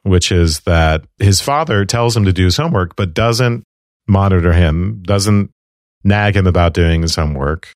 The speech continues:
says, "Here's the norm, here's the duty. It's your duty to do your homework," and that's it. And then he's hands off.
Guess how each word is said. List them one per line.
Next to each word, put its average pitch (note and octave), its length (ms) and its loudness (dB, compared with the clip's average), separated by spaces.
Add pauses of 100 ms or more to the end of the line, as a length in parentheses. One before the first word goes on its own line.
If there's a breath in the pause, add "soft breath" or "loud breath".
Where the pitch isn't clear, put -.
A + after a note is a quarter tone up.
(360)
says, F2+ 480 -2
"Here's G#2+ 420 0
the G#2+ 120 0
norm, E2+ 460 2
here's G2 320 0
the G2+ 100 0
duty. E2 480 -2
It's - 160 -6
your F2+ 80 0
duty F#2 240 2
to F#2 100 -2
do F2 120 0
your E2+ 180 2
homework," D#2 380 -2
and E2 120 -6
that's F2+ 220 0
it. D2 180 -4
And E2 120 0
then G#2 80 0
he's G#2 160 -4
hands A#2 360 -2
off. A#2+ 240 -4